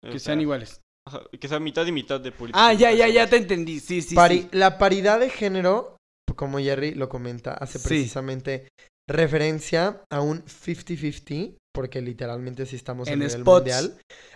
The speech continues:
Speaker 3: Hablamos de democracia, hablamos de una representación equitativa
Speaker 2: Ándale.
Speaker 3: y justa, supuestamente, entre comillas,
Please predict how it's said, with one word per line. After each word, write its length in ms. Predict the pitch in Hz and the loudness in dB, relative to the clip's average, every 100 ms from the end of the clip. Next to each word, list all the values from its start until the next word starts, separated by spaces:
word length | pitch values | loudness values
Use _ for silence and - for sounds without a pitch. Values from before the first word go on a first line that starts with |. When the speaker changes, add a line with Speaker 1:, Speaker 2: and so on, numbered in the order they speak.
| - | 0
Speaker 3:
Hablamos 360 | 160 165 180 | 2 2 2
de 80 | 170 | 2
democracia, 680 | 156 151 135 156 160 - 180 | 2 0 -2 0 -2 0 0
hablamos 320 | 180 156 156 | 0 -2 -6
de 60 | 156 | -6
una 180 | 156 | -6
representación 840 | 143 135 131 131 131 123 127 139 139 | -6 -6 -6 -6 -8 -8 -8 -6 -8
equitativa 380 | 135 127 147 | -12 -6 -4
Speaker 2:
Ándale. 160 | 135 135 | -2 -2
Speaker 3:
y 20 | |
justa, 300 | 123 131 - | -4 -8 -10
supuestamente, 880 | 135 131 139 135 - 139 135 131 131 | -10 -8 -8 -8 -6 -8 -6 -8 -8
entre 260 | 123 120 117 | -10 -10 -12
comillas, 640 | 123 127 127 147 - - | -10 -8 -6 -8 -10 -18